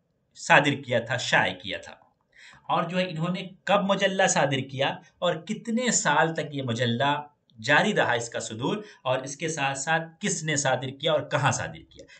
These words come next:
ये तमाम चीज़ें आप कमेंट बॉक्स में लिख देंगे तो मैं बहुत मशकूर होऊंगा आपका। इससे बाकी लोगों को भी ये जानकारी हो जाएगी जो कि इंपॉर्टेंट हो सकती है पॉइंट, अ, एग्जाम के point of view से। नेक्स्ट क्वेश्चन है, "फी अय्य आमिन तअस्ससत अल उसबा अल अंदलुसिया",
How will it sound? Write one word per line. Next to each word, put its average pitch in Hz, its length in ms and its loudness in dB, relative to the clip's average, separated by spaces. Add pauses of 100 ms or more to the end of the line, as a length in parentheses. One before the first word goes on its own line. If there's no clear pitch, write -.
ये 160 100 -6
तमाम 170 300 2
चीज़ें 165 240 -4
आप 160 140 -2
कमेंट 151 240 -2
बॉक्स 135 240 2
में 123 80 -4
लिख 131 180 -4
देंगे 147 180 -6
तो 160 100 -8
मैं 120 300 -2 (200)
बहुत 117 220 -12
मशकूर 110 280 -4
होऊंगा 98 240 -4
आपका। 160 300 -6 (200)
इससे 147 180 0
बाकी 139 300 0
लोगों 143 240 -2
को 147 100 -6
भी 147 120 -4
ये 143 100 -4
जानकारी 123 640 -2 (100)
हो 151 80 6
जाएगी 139 300 4
जो 143 140 -4
कि 170 100 -8
इंपॉर्टेंट 127 500 -2
हो 104 60 -4
सकती 107 320 -10
है 139 60 -6
पॉइंट, 113 460 -2
अ, - 20 0
एग्जाम 113 560 0
के 170 120 -4
point 135 260 -4
of 104 100 -4
view 85 220 -14
से। - 220 -14 (640)
नेक्स्ट 208 300 0
क्वेश्चन 190 340 2
है, 214 260 2 (240)
"फी 226 100 4
अय्य 226 320 4
आमिन 190 480 6
तअस्ससत 185 760 -2
अल 143 120 2
उसबा 143 380 0
अल 135 180 2
अंदलुसिया", 110 800 -2